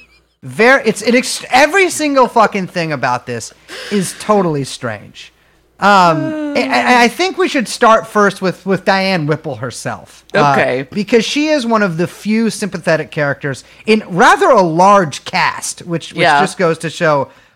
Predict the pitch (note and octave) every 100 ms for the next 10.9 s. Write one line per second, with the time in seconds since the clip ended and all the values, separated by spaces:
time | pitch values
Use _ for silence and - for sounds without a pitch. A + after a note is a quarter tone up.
0 | - F#3 F#3 F3+ F3 G3+ C#3 - F3+ F#3
1 | D3+ D3+ - D#3+ - C#3+ C3+ D3 C3+ D3+
2 | D3 C#3+ D3 - C3 C3 B2+ A#2+ A2 -
3 | A2 G2+ _ _ _ - A#3 A3 - A3+
4 | A3+ C#4+ F#4 F#4+ D#4+ G#3+ G3 F#3+ - -
5 | D#3 F#3 G3 F#3+ F3+ D#3 E3+ - G3 G3
6 | F#3 F3 D#3+ C3 B2 A#2+ A#2 - - A#3+
7 | A#3 F#3 F3 - F3+ E3 D#3+ - - D3+
8 | D#3 D3+ D#3 D3 D3+ C#3 C#3 C3+ C3 B2
9 | - - - F#3+ F3+ C#4+ D#4 D4+ C#4+ C4
10 | B3+ G3+ G3+ G3 F3+ E3+ D#3 C#3+